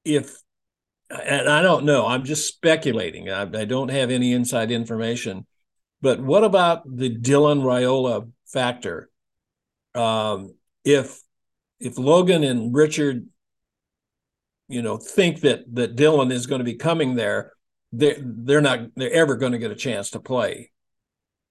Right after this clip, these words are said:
And maybe that's, you know,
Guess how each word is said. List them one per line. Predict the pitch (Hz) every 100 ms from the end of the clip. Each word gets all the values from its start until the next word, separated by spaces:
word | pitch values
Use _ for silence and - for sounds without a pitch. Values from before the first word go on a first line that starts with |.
| _ _ _ _ -
And | 120 117 117
maybe | 131 127
that's, | 123 120 120 - - _ _ _ _ _
you | 117
know, | 95 95 110